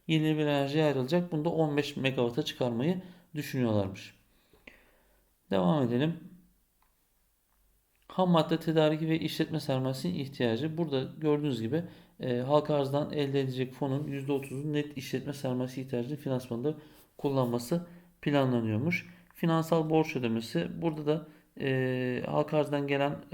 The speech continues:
paranın yüzde onuna tekabül eden tutardaki kısmı kapatılarak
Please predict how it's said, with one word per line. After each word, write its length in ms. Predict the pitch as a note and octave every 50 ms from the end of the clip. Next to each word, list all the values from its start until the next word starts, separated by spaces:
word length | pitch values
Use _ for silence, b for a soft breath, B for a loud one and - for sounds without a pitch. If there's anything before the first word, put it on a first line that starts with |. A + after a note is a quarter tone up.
| - C#3 -
paranın 300 | C#3+ C#3 C3 C3 C3+ D3
yüzde 320 | C#3+ C#3 C#3 C3+ C#3 C#3
onuna 300 | C3 C3 C3 C3+ C#3+ C#3
tekabül 400 | C#3 C3+ C3+ C3+ C3 B2+ B2 B2
eden 240 | A#2+ A2+ A2 A2 A2
tutardaki 540 | - - C#3 B2+ A#2+ A#2 A2 A2+ - - -
kısmı 340 | - C3+ - - C#3+ C#3+
kapatılarak 640 | - - C#3+ C3+ C3+ B2+ - A#2+ A#2+ B2 D#3 D#3+ B